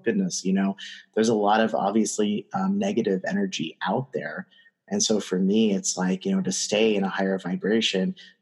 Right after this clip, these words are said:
you do have to do the work and you do have to do the self-care, or else it's just gonna bring your vibration, um, even lower.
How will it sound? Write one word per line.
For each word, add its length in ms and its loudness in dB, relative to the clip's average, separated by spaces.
you 160 0
do 300 0
have 200 -2
to 80 -10
do 160 -4
the 120 -4
work 320 -4
and 120 0
you 80 0
do 160 2
have 140 0
to 140 -4
do 40 -4
the 120 -2
self-care, 600 -2
or 120 0
else 200 0
it's 180 -2
just 160 -2
gonna 140 -4
bring 240 -2
your 140 2
vibration, 760 -2
um, 320 2
even 320 0
lower. 440 0